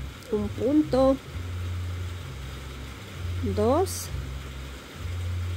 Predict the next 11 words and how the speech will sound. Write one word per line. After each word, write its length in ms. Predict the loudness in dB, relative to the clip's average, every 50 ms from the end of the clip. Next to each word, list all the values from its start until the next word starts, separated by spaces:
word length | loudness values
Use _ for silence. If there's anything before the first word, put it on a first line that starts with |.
| -2 2 4
y 120 | 4 4 4 0
tres. 160 | -4 -4 -4 -4 -6 -6 -6 -6 -8 -8 -8 -10 -10 -10 -12 -12 -12 -8 -6 -4 -4 -2 -4 -4 -4 -2 -2 -2 -2 -4 -4 -4 -4 -6 -8 -8 -6 -6 -4 -4 -4 -2 4 6
Uno, 680 | 8 10 10 10 10 10 10 10 10 10 10 10 10
dos, 480 | 10 10 10 10 10 10 10 8 8 6 4 0 2 4
tres 460 | 6 6 8 8 8 8 6 6 4 2 -2 -4 0 0
y 60 | 0
pegamos 600 | 6 6 6 8 8 6 6 6 4 2 0 -6 -4 -2 2
medio 340 | 4 6 8 10 8 8 8
punto. 320 | 6 4 4 4 4 0 -10 -8 -6 -6 -6 -6 -6 -8 -10 -10 -10 -10 -12 -12 -12 -10 -10 -10 -12 -12 -10 -8 -6 -6 -6 -6 -6 -8 -8 -10 -10 -8 -8 -6 -6 -6 -6 -8 -8 -6 -4 -4 -4 -4 -4 -4 -4 -4 -6 -6 -6 -6 -6 -8 -6 -2 2
Así, 360 | 4 4 4 6 6 6 6
miren. 500 | 8 6 6 6 6 4 4 4 2